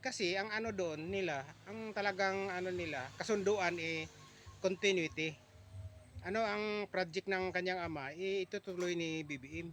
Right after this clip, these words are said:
Yun ang ano nila. O di, nagkaigihan sila ngayon. Nang mahalal.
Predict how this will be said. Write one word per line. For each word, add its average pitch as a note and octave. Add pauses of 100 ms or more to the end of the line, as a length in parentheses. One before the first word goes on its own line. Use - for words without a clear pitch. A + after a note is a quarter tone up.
Yun D#3+ (240)
ang D3 (480)
ano C#3
nila. C3+ (640)
O D3
di, F3+
nagkaigihan E3
sila D3+
ngayon. E3+ (1900)
Nang B3 (880)
mahalal. G#3+